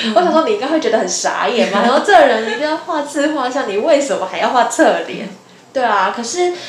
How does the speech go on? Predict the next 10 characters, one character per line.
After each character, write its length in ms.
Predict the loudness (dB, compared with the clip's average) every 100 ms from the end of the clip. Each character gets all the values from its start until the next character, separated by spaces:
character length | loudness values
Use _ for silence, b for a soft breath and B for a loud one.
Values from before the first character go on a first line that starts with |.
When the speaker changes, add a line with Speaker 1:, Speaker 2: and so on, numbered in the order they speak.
| B B
Speaker 2:
那 120 | -8
时 240 | -4 -4 -4
候 140 | -4
会 140 | -2 -2
做 160 | -2
这 100 | -2
个 100 | -2
选 280 | -2 -4 -8
择， 360 | -8 -8 -6 0
或， 320 | 2 2 -2